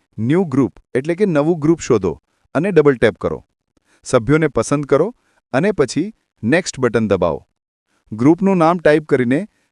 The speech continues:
ક્રિએટ બટન દ્વારા ગ્રુપ બનાવો. સેટિંગ્સમાં જવા માટે મુખ્ય સ્ક્રીન પર ઉપરના ડાબા ખૂણામાં તમને તમારું પ્રોફાઇલ પિક્ચર અથવા મેનુ બટન મળશે. તેના પર ડબલ ટેપ કરો. ટોકબેક દ્વારા સેટિંગ્સ એટલે કે સેટિંગ્સ વિકલ્પ શોધો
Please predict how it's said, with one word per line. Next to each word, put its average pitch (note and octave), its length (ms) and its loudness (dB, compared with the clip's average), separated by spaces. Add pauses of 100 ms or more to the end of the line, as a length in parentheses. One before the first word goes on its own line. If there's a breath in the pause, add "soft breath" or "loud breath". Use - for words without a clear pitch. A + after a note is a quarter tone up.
(120)
ક્રિએટ G3 340 2
બટન D3 320 2
દ્વારા B2+ 260 4
ગ્રુપ D#3+ 240 2
બનાવો. F#2 420 -2 (880)
સેટિંગ્સમાં F#3 600 2
જવા C#3 220 4
માટે A#2+ 400 0 (440)
મુખ્ય D#3+ 320 2
સ્ક્રીન E3+ 340 0
પર F3+ 180 2
ઉપરના E3 480 -2
ડાબા D3 300 4
ખૂણામાં B2 500 -2 (300)
તમને D#3 220 2
તમારું E3 340 0
પ્રોફાઇલ C#3 380 0
પિક્ચર D3+ 420 -2 (320)
અથવા D#3 300 2
મેનુ D3+ 400 0 (380)
બટન E3+ 280 2
મળશે. A#2+ 400 0 (420)
તેના D#3 220 4
પર G3+ 160 2
ડબલ D#3+ 260 4
ટેપ A#2+ 180 2
કરો. E2+ 360 -4 (540)
ટોકબેક C#3+ 340 4
દ્વારા E3 320 4
સેટિંગ્સ D3+ 460 0
એટલે C3 180 0
કે D3+ 120 -2
સેટિંગ્સ C3 460 -2
વિકલ્પ C3 320 0
શોધો F#2+ 440 -2